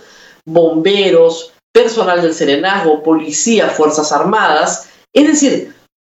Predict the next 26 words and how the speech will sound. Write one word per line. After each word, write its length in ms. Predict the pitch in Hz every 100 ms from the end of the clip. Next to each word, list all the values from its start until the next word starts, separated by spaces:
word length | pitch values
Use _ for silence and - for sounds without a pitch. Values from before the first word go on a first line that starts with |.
| _
toda 280 | - 381 403
la 80 | -
gente 580 | 269 285 277 370 427 - -
que 100 | 220
ha 40 | 226
estado 460 | - 254 277 277
permanentemente 1120 | 202 175 175 175 220 339 320 285 254 262 262
expuesta 520 | - - 240 262 254
a 20 | 170
la 60 |
enfermedad 460 | 151 151 170 285 -
en 100 | 175
estos 280 | 180 165 139
meses. 480 | 110 - - - - - - _ _ _ -
Los 220 | 170 175
grupos 560 | 226 349 285 311 - -
ocupacionales 920 | 185 180 147 156 - 151 247 302 -
que 160 | - 196
han 160 | 254
sacrificado 640 | 277 247 185 180 196 240 254
más, 420 | 269 - - - _ -
los 160 | 175
que 120 | 175
tienen 280 | 180 339 339
más 180 | 349 -
muertos, 680 | 269 415 440 - - -